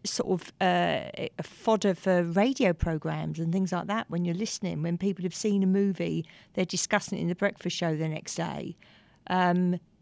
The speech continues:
I, I totally agree. I did find it though, Tenet. It was, um, it, the f-, I mean, the cinematography of it was unbelievable, um,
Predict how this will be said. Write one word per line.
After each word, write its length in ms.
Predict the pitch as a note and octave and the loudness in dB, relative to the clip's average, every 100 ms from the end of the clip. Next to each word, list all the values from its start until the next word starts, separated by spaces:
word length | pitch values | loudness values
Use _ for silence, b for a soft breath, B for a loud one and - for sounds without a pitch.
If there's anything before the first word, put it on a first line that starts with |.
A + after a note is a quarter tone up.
| _ _ | _ _
I, 220 | - G#3+ G3+ - | -2 0 0 0
I 220 | G#3+ G#3 | 0 0
totally 400 | G3 - A3+ G3 | 0 -2 0 0
agree. 460 | E3+ D#3 D#3 D3 D#3 _ b - | -2 -2 -2 -2 -6 _ b -6
I 60 | D#3+ | -2
did 220 | C4+ B3 | 0 -2
find 320 | - B3+ B3+ | 0 0 2
it 140 | F#3+ - | 0 -2
though, 240 | D#3 D3+ D3+ | -2 -2 -4
Tenet. 320 | - G#3 F3 | -2 0 0
It 40 | D#3+ | 0
was, 140 | F#3 - | -4 -2
um, 220 | A3+ A3+ A3 | 0 0 0
it, 180 | G#3 G#3 | 0 0
the 60 | G#3+ | 0
f-, 180 | - - | -2 -4
I 60 | - | 0
mean, 220 | G#3 G#3 | 2 4
the 120 | G3+ G3+ - | 2 -2 -6
cinematography 1000 | - - B3+ A3+ - A#3+ A3+ G#3 - D#3+ | -6 -2 0 0 0 -2 0 -2 -2 -4
of 100 | E3 | -4
it 120 | - | -4
was 160 | F3+ - - | -6 -6 -2
unbelievable, 960 | F#3 F3+ F#3 F#3 F3+ E3+ E3+ - - E3+ b b b - | 0 2 2 2 0 -2 -6 -6 -6 -10 b b b -2
um, 460 | F#3 F3+ F3 F3+ E3+ | 4 6 6 4 0